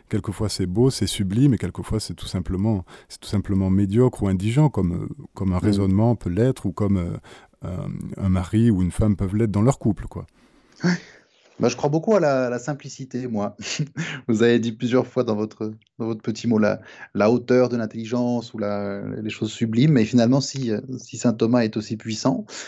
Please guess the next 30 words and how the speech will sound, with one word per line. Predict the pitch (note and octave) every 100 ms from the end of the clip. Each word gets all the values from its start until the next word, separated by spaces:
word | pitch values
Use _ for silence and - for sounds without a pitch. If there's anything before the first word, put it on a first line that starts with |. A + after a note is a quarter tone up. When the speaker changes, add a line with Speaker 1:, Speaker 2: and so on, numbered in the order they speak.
| -
Speaker 2:
je | -
pense | C3+ C3
que | A2
sa | G#2
pensée, | G#2 G#2 - B2+
euh, | A2 G2+ G#2 G#2+
s'approche | - A2 - C3+ -
de, | G#2 G2+ F#2+ G2+ _ - - - - _ _ -
de |
la | G2+
simplicité | G#2 C3+ C3 C3 - B2+
de | A2+
Dieu, | G#2+ A2
finalement, | G#2+ G2 G2
qu'il | F#2+ G#2+
essaye | G#2+ A#2
vraiment | A2 A#2 C3
de, | A2 G2+ G2+
de | G2 G#2
dire | G#2 A#2+ A2+
avec | G2+ G2
les | G#2+
mots | A2+ A#2+
les |
plus | G#2+ - G#2+ B2
humbles, | C#3+ C3+ A2
les | G#2
plus | A2
pauvres | G#2+ C3 B2
possibles, | A2 G#2 B2 D3 D3+